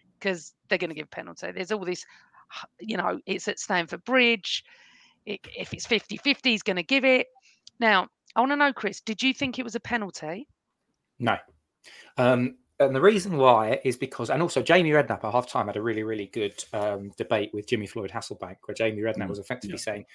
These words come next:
Speaker 2: "You can't jump without
Speaker 1: Yep.
Speaker 2: raising your arms." And somebody I saw on my Twitter made a joke, which was Jimmy Floyd Hasselbaink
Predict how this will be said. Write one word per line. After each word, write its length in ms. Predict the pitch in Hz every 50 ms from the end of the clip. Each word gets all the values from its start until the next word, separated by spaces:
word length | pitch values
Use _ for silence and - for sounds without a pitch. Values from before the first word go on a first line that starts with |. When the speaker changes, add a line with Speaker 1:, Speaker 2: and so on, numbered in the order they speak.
| - _ -
Speaker 2:
"You 80 | 120
can't 340 | - - 143 131 127 - _
jump 320 | - - 127 110 90 92 _ _ _ _ _ _ _ _ _ _ _ -
without 320 | 113 113 120 120 110 107
Speaker 1:
Yep. 160 | 92 - - _ -
Speaker 2:
raising 320 | 113 113 107 101 110 101 98
your 120 | 104 117
arms." 380 | 120 113 98 92 95 95 - - - - - - -
And 80 | 113
somebody 340 | - - 160 156 139 127 113
I 40 | 104
saw 220 | - - 135 123 117
on 80 | 110
my 100 | 110 107
Twitter 320 | 98 - - 135 - - 110
made 160 | 107 110 104
a 60 | 107 107
joke, 300 | - - 113 120 123 -
which 160 | 120 - -
was 140 | 117 110 - - - - -
Jimmy 220 | - 156 151 151 143
Floyd 240 | - - 139 123 -
Hasselbaink 580 | 139 131 - - 110 92 - 98 101 104 107